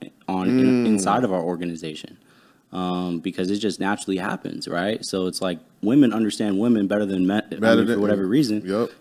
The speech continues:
Speaker 1: you know. And you got, you got women chasing the vision and, and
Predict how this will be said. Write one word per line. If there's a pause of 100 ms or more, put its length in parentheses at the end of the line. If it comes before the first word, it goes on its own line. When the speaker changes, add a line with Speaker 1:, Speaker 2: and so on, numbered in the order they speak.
Speaker 1:
you
know.
And
you
got,
you
got
women
chasing
the
vision (120)
and,
and